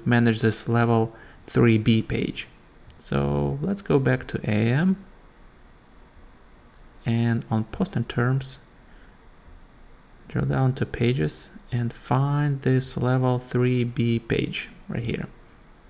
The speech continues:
So the only thing we need to do is override the access for this particular page.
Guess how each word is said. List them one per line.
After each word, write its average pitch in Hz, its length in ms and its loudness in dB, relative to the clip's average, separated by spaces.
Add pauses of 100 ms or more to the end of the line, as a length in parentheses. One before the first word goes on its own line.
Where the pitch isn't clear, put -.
(140)
So 135 140 4
the 135 80 6
only 190 160 8
thing 147 160 4
we 123 100 4
need 113 180 6
to 127 60 -4
do 147 220 6
is 113 180 4 (120)
override 117 480 6
the - 140 -2
access 113 300 -2
for - 140 -2
this 117 140 2
particular - 400 -2
page. - 440 -6